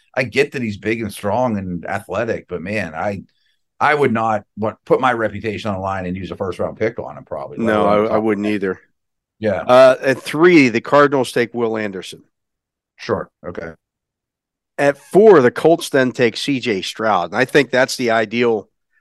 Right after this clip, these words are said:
Speaker 2: I think that's what the Colts would like to happen.
Speaker 1: Yes. I think they run to the podium for that.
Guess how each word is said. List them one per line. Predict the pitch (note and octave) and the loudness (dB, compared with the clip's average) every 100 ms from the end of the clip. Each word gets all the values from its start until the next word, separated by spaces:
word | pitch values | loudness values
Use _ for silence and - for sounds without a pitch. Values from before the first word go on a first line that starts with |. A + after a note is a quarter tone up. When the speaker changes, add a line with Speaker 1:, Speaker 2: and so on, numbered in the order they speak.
| - | -2
Speaker 2:
I | E3 | 2
think | G3+ | 4
that's | E3 D#3 | 2 0
what | D#3+ C#3 | -2 -6
the | |
Colts | - D#3 C#3 - | -2 -2 -2 -8
would | A#2+ | -14
like | G#2+ G#2 D#3 - - | -10 -4 -4 -4 -8
to | D#3+ | -4
happen. | E3 E3 G3 G3+ G3+ _ _ _ _ _ _ | -4 -4 -6 -8 -12 _ _ _ _ _ _
Speaker 1:
Yes. | C#3+ C3+ - - - _ - | 0 0 -2 -16 -20 _ -6
I | D#3 | -2
think | D#3+ | 2
they | C#3+ | 2
run | C3+ B2 | 2 2
to | |
the | A2+ | 0
podium | A2 G2 E2+ D#2 | 0 -2 -4 -12
for | F2 | -14
that. | C#2+ G#1+ | -14 -16